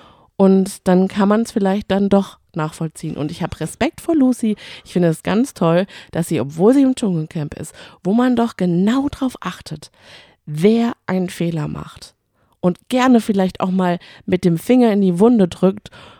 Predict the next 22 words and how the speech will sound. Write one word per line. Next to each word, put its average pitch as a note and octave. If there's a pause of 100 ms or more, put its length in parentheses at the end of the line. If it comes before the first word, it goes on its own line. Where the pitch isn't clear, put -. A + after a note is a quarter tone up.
(120)
um G3
genau F#3+ (100)
hervorzuheben, F#3+
hey, F#3
guckt -
mal, C#3+ (260)
der E3+
ist -
ja C#3+
viel -
schlechter A3
oder C#3+
unsympathischer E3
als -
ich, A#3+ (380)
finde F#3+
ich F3
es -
richtig C#4
großartig E3
von D#3
Lucy, D3+